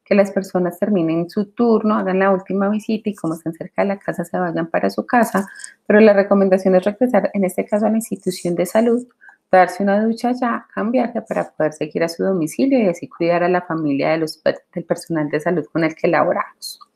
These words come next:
La información siempre, siempre debe ser sistematizada y se debe enviar oportunamente. Recordemos que estos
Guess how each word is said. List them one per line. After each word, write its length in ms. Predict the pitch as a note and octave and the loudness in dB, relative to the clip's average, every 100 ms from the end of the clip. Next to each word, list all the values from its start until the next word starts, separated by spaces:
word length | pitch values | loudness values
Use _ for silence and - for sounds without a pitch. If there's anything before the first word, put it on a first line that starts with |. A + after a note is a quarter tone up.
| _ - - - - - | _ -20 -20 -20 -14 0
La 120 | G#3+ | 2
información 760 | G#3+ G#3 G#3 G#3 G#3 G3 G3 G3 | 4 4 4 2 2 2 2 0
siempre, 520 | - A#3 A#3+ B3 B3 | 0 2 2 2 0
siempre 400 | B3 A3+ A3+ A#3 | 0 -2 2 2
debe 140 | A3+ | 2
ser 120 | A3+ | 2
sistematizada 920 | A3 - - A3+ G#3 F3+ - E3+ E3 G#3 | -2 -8 -4 -2 -2 -6 -2 0 2 -2
y 40 | |
se 80 | A#3 | -2
debe 140 | G3+ | -2
enviar 240 | F3+ F#3 F#3+ | 0 0 -2
oportunamente. 760 | F#3+ - F3 E3 F3 F#3 G3 | -4 -10 -6 -4 -4 -4 -6
Recordemos 560 | A#3+ B3+ F3+ D#3+ D#3 - | -6 -2 -4 -4 -6 -6
que 80 | |
estos 400 | F3+ - G#3 - | -6 -4 -4 -6